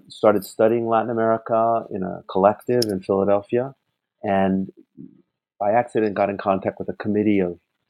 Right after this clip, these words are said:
Brazilians, exiled Brazilians who were trying to educate the U S public about torture and repression in Brazil.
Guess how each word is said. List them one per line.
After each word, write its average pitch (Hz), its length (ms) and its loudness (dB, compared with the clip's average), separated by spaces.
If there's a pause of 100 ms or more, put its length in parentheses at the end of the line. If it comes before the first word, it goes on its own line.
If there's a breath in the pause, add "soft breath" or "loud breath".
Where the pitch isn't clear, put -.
(260)
Brazilians, 101 640 0 (140)
exiled 104 400 2
Brazilians 95 520 0
who 101 80 -4
were 92 80 -2
trying 95 380 -4
to 92 120 0
educate 95 460 -4
the 92 80 -4
U 92 100 -2
S 92 160 -10
public 92 280 -2
about 92 240 -6 (100)
torture 92 340 -2
and 87 140 -4
repression 87 460 -10
in 85 40 -12
Brazil. 90 400 -10